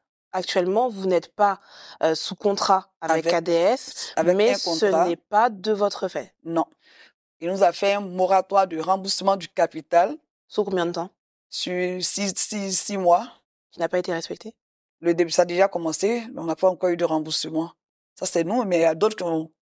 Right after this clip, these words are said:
Speaker 2: qui devaient être payés depuis le mois de août, septembre, jusqu'en octobre, et personne n'a encore été payé.
Speaker 1: Et vous avez perçu combien de paiements jusqu'à présent ?
Speaker 2: Il y a plusieurs types de,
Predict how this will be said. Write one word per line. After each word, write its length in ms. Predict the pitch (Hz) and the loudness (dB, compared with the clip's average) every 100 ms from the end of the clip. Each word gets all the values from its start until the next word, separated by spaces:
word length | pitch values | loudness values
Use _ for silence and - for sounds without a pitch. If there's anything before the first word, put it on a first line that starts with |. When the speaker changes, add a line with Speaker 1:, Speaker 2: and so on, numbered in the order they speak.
| _ _ | _ _
Speaker 2:
qui 80 | 185 | 0
devaient 200 | 175 196 | 2 4
être 180 | 202 - | 2 0
payés 220 | 170 185 | 2 2
depuis 220 | 175 185 | 0 -2
le 100 | 190 | 2
mois 160 | 170 170 | 4 2
de 120 | - - | 0 -6
août, 500 | 202 220 226 - - _ _ | -2 -2 -6 -16 -18 _ _
septembre, 600 | - - - 190 190 226 226 _ _ _ | 0 0 2 0 0 0 -8 _ _ _
jusqu'en 420 | 156 - 180 165 | -8 0 2 4
octobre, 460 | 170 170 180 185 190 _ _ _ _ _ | 0 0 2 2 -2 _ _ _ _ _
et 120 | 151 | -12
personne 400 | - 180 180 185 | 0 2 2 0
n'a 80 | 190 | 2
encore 240 | 175 175 170 | 0 0 -4
été 180 | 170 | -2
payé. 340 | 170 143 - - _ _ _ _ _ - - - _ _ | -4 -4 -6 -10 _ _ _ _ _ -20 -20 -20 _ _
Speaker 1:
Et 360 | 202 202 - _ _ - | 0 2 0 _ _ -12
vous 220 | 196 214 | 0 4
avez 320 | 208 226 - _ _ _ | 4 2 -2 _ _ _
perçu 380 | 220 214 - 240 - | -2 -2 -4 -6 -4
combien 400 | 262 247 233 247 | 0 2 2 2
de 160 | 208 190 | 0 0
paiements 360 | 196 185 196 | 0 0 0
jusqu'à 340 | 190 180 - 170 | -4 -6 -4 -4
présent ? 360 | - 160 165 185 _ _ _ _ _ _ _ _ _ _ _ _ _ _ _ _ _ | -4 -6 -8 -14 _ _ _ _ _ _ _ _ _ _ _ _ _ _ _ _ _
Speaker 2:
Il 80 | - | 0
y 20 | |
a 220 | 175 175 160 | 0 0 -2
plusieurs 480 | - 285 220 214 | 0 2 4 2
types 240 | 214 196 180 | 2 -6 -2
de, 440 | 165 156 151 151 | 0 0 -2 -6